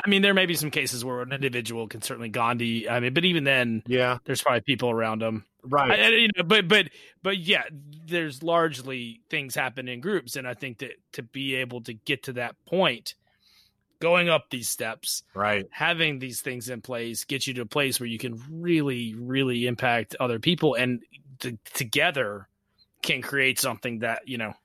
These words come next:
Speaker 2: Yeah, well, that's, that's kinda my point, I guess, to some extent with what I was talking about earlier when I was talking about the emphasis on competition. So an easy example or a good example, I think, of that is, like,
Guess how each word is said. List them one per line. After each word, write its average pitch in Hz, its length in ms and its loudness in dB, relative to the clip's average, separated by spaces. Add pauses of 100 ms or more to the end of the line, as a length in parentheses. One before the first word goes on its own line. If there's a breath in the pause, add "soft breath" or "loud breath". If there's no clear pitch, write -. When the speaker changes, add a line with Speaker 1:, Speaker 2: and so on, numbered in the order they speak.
(140)
Speaker 2:
Yeah, 185 340 4
well, 156 180 2
that's, 196 240 4
that's 170 320 -2
kinda 226 240 0
my 156 160 0
point, 151 260 -4
I 135 80 0
guess, 127 420 -4
to - 80 -14
some 160 200 -4
extent 127 300 -4
with 110 120 -2
what 117 60 -2
I - 40 2
was 110 80 -2
talking 120 160 -2
about 110 120 -2
earlier 110 240 -2
when 104 100 -2
I 107 40 0
was 98 100 -4
talking 123 160 -2
about 107 100 -4
the 131 140 -6
emphasis 135 420 -2
on 107 140 0
competition. 107 720 -6
So 123 360 2 (440 soft breath)
an 135 100 -2
easy 151 320 0
example 113 380 0
or 107 60 4
a 92 40 -2
good 127 120 0
example, 107 280 0
I 101 80 4
think, 101 140 0
of 92 80 -2
that 98 160 4
is, 90 120 -2
like, 98 220 0